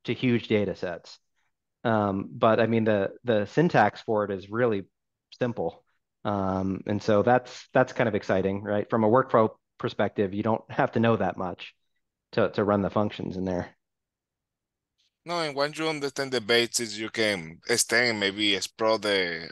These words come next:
Speaker 2: another option that could be faster, but you know the, in general, so you don't, you are not just, you can focus on learning the theory.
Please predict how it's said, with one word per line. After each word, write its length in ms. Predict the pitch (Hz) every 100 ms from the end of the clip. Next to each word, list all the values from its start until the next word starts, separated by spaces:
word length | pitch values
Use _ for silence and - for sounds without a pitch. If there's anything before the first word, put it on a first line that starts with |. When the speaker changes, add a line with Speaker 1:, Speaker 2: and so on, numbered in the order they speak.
| -
Speaker 2:
another 400 | 101 107 110 104
option 500 | 95 95 - 101 95 _ _ _ _ _ _
that 120 | -
could 200 | - 101
be 360 | 98 104 95 90 - -
faster, 840 | - 101 104 - 101 90 85 73 - -
but 220 | 107 104
you 120 | 120
know 460 | 127 123 127 123 113
the, 260 | 95 92 -
in 120 | 110
general, 360 | 104 120 110 92
so 140 | -
you 120 | 92 98
don't, 340 | 110 110 92
you 120 | 117
are 80 | 120
not 340 | 123 120 117 110
just, 600 | 110 - - - - - -
you 140 | 131
can 200 | 127 147
focus 440 | - 135 131 139 123
on 140 | 101
learning 260 | 104 113 120
the 120 | 110
theory. 560 | - 123 143 160 190